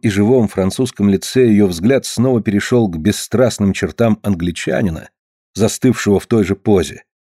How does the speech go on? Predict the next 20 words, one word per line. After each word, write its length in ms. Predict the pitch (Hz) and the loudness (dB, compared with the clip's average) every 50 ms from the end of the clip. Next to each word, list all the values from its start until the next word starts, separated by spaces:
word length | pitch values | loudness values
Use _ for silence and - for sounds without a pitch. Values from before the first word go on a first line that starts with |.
| _ _ _ _ - | _ _ _ _ -4
тогда 340 | - 117 101 120 185 185 151 | -2 -2 0 2 2 2 2
вдруг, 360 | 127 127 175 208 190 - - - | 2 2 2 2 2 0 -2 -4
охваченная 720 | 131 120 - - 117 151 175 - - - 143 143 139 127 | -4 -4 -2 0 2 2 2 2 0 0 0 2 2 2
внезапным 640 | 110 113 117 107 101 113 143 143 - - 120 120 | 4 2 2 2 2 0 0 0 0 0 0 2
нетерпением, 760 | 117 120 107 117 107 - - 160 156 143 139 135 131 123 _ _ _ _ _ _ _ - | 2 0 0 -2 -4 -2 0 0 2 2 2 2 0 0 _ _ _ _ _ _ _ -2
она 180 | 120 147 156 | 0 2 2
бросила 520 | 131 120 139 165 175 156 - - 139 139 143 | 2 2 2 4 4 4 2 2 2 4 4
ему 200 | 143 143 147 143 | 4 4 4 2
жестом 520 | 117 92 92 143 151 127 - - 131 127 | 2 2 2 0 0 0 0 -2 -2 -2
королевы 420 | 120 - 117 117 123 143 139 127 120 | 0 0 0 2 2 4 4 2 2
былых 340 | 107 110 127 131 123 - - | 2 2 2 0 0 -2 -2
времен, 440 | 107 113 110 110 110 107 98 87 | 0 2 2 4 4 2 2 0
возвращаясь 640 | 82 87 87 92 92 85 - - 127 120 113 98 - | -2 -2 -2 -2 -2 -2 -4 -2 0 0 0 0 -2
к 60 | - | -6
своим 340 | - - 92 110 117 107 95 | -8 -4 -2 0 2 0 0
буржуазным 520 | 85 101 90 85 101 107 104 92 101 101 98 | 0 -2 -2 0 0 0 2 2 0 0 0
привычкам: 600 | - 101 104 110 104 - - - 107 95 _ _ _ _ _ _ | 0 2 2 2 2 0 0 0 0 0 _ _ _ _ _ _
«Ступайте!» 1080 | - - - - - 165 131 - - 226 226 214 180 143 120 - - - 92 - _ _ _ _ _ _ _ _ | -12 -12 -10 0 0 0 0 0 2 2 4 4 4 2 0 -2 -6 -12 -12 -14 _ _ _ _ _ _ _ _
совершенно 720 | - - - 104 87 80 - - - 120 131 127 117 - | -12 -4 0 0 0 0 -2 -4 -2 0 0 0 -2 -6
по-театральному. 840 | - - - - 85 82 - - - - - - 123 113 113 - | -6 -8 -8 -8 -8 -8 -8 -10 -12 -12 -12 -14 -16 -18 -20 -20